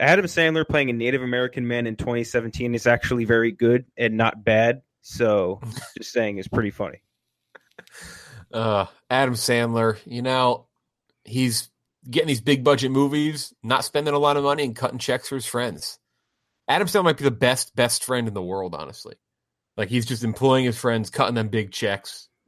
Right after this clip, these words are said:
Speaker 2: and making three or four movies a year. Uh, my number one is Alan Covert. Uh, I mean, he is great.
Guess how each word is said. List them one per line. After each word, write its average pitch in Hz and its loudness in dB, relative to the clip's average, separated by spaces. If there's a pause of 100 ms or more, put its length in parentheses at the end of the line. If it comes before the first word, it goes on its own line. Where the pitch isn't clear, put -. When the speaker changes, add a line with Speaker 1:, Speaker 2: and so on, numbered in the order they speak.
(120)
Speaker 2:
and 107 -8
making 107 -4
three 110 -6
or 95 -6
four 95 -8
movies 87 -10
a 78 -14
year. 65 -12 (540)
Uh, 127 4
my 160 4
number 196 6
one 139 6
is 113 0
Alan 101 0
Covert. 98 -8 (460)
Uh, 98 -10
I 107 -10
mean, 113 -8
he 156 -4
is - -6
great. 104 -8